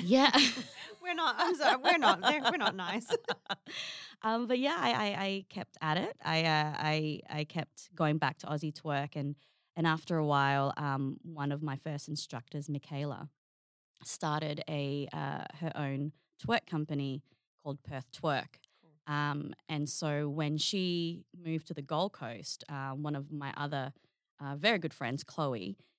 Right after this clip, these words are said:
Speaker 1: she then took over Perth Twerk and started teaching. And then it became quite big, and, uh, we wanted to expand. And so she decided to give me a teaching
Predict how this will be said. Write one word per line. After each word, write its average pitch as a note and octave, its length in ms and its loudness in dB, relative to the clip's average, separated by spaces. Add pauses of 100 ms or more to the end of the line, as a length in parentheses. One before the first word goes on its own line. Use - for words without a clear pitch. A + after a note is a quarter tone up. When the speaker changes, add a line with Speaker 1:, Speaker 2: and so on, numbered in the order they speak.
Speaker 1:
she E3+ 380 -2
then D#3+ 260 0
took - 180 -4
over E3 260 0
Perth C#3 360 -6
Twerk A#2 360 -6 (120)
and D3+ 160 -10
started D#3+ 280 -6
teaching. - 640 -10 (460)
And D#3+ 180 2
then E3+ 120 2
it E3+ 100 -2
became E3+ 540 -2 (380)
quite G3 240 -2
big, G3+ 360 -6 (200)
and, D#3 560 0
uh, D3 300 -2
we D#3 100 -2
wanted D#3 240 -2
to - 100 -14
expand. F#3 680 -4
And G3 140 -2
so E3 280 0
she E3+ 420 -4
decided D#3 720 -4
to D#3+ 240 -8
give D#3 200 -8
me D3+ 360 -4 (100)
a - 60 -12
teaching D#3 500 -6